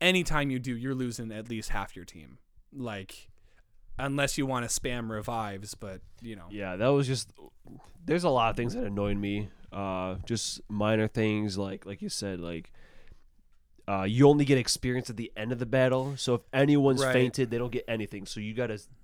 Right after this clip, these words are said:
Speaker 2: revive everyone and hope that, you know, your current Pokemon doesn't get killed.
Speaker 1: Yeah.
Speaker 2: Um, a lot of times trying to get a certain Pokemon was annoying 'cause you'd have, like, forty-five Geodudes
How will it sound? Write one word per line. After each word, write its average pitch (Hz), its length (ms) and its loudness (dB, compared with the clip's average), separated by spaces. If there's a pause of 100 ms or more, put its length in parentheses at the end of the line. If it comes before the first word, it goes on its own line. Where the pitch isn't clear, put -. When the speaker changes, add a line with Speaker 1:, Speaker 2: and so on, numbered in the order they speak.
(140)
Speaker 2:
revive 120 560 4
everyone 107 680 2
and 98 200 -2
hope 107 340 -2
that, 101 260 -2 (460)
you 92 200 -8
know, 101 80 -2
your 98 180 -2
current 110 400 -2
Pokemon 92 320 -2
doesn't 90 340 -8
get - 160 -14
killed. 87 420 -8 (220)
Speaker 1:
Yeah. 117 300 -6 (1000)
Speaker 2:
Um, 101 420 6
a 110 80 8
lot 135 220 12
of 131 80 4
times 123 640 0
trying 117 280 2
to 107 340 4 (260)
get 117 160 8
a 110 60 8
certain 107 260 2
Pokemon 110 400 2
was 107 160 2
annoying 110 480 4
'cause 98 240 0
you'd 107 120 6
have, 107 180 4
like, 101 160 2
forty-five 110 640 2
Geodudes 113 720 8